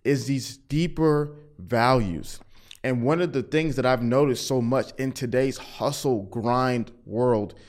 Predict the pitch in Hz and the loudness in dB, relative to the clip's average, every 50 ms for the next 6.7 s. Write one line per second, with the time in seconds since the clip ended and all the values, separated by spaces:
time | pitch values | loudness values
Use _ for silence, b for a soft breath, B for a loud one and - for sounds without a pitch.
0 | b b b b b b - 135 127 117 104 117 123 117 101 98 - 123 123 110 | b b b b b b -2 -2 0 0 0 -2 -2 -2 -2 -2 -2 -2 0 0
1 | 117 120 120 139 165 190 175 127 104 104 101 - - - - 117 - - - - | 2 2 4 6 6 8 6 6 4 0 -2 -8 -12 -6 -6 -6 -6 -6 -6 -2
2 | 135 151 156 151 170 151 117 139 135 135 131 139 135 117 - - - 117 113 - | 0 2 2 4 2 2 4 4 4 4 2 0 -2 -4 -6 -6 -6 -6 -6 -8
3 | - - - - - 143 143 143 139 139 139 - - 143 135 120 - - - - | -12 -14 -10 -4 -2 -2 -2 -2 -4 -6 -8 -8 -6 -6 -4 -6 -6 -8 -10 -10
4 | - - - - - - 175 180 165 147 123 113 87 - b b b b b b | -10 -10 -12 -8 -4 0 2 4 4 4 4 4 2 0 b b b b b b
5 | b b b b b b _ - 156 160 156 - - 185 147 120 - 135 170 185 | b b b b b b _ 0 0 0 0 0 0 -2 0 4 6 8 8 8
6 | 180 - - 131 131 - - 135 120 107 90 78 - | 6 4 -2 -4 -4 -2 -2 -2 -2 -2 -2 -4 -10